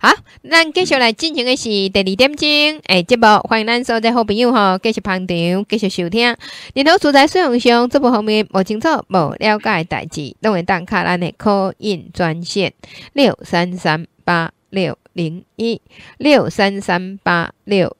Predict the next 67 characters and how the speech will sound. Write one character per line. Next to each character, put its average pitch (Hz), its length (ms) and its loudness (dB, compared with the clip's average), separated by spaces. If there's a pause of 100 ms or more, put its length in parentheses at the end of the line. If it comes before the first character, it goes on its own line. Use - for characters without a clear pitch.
零 147 260 -10 (120)
一。 196 220 -6 (440)
今 254 140 0
年 294 160 0
呢， 254 380 2
伫 208 140 0
咱 233 440 -2
水 240 160 0
果 233 120 2
的 185 80 0
部 151 220 -4
分 175 200 -4
哦， 160 220 -2
真 214 140 -2
的 196 100 0
是 185 260 -2
丰 185 220 -6
收 185 140 -2
的 175 140 -4
一 185 140 -8
年。 156 280 -8 (100)
最 233 120 0
近 196 440 -4 (180)
水 190 200 -2
果 196 160 0
的 165 140 -4
价 175 220 -4
格， 156 200 -4
我 180 140 -2
觉 202 160 0
得 180 320 -2
在 269 140 4
我 196 100 2
看 226 220 -4
来， 175 120 -6
我 214 100 -2
是 214 100 -8
感 185 120 -2
觉 190 140 -2
讲 180 220 -4
普 196 200 2
通 190 220 -4
尔 151 60 -4
尔 - 340 -10
吼。 160 180 -8 (520)
因 196 100 -4
为 196 60 0
我 208 40 0
无 175 120 -4
感 175 180 -4
觉 180 140 -6
讲 170 200 -8
吼， 160 160 -6 (120)
最 208 120 0
近 170 160 -6
的 160 160 -6
水 180 140 -4
果 170 300 -2
有 160 80 -8
什 180 100 -10
么 185 80 -8 (140)
较 180 160 -4
好 180 200 -2
的 - 60 -10
在 170 160 -4
介 170 240 -6
绍。 127 260 -6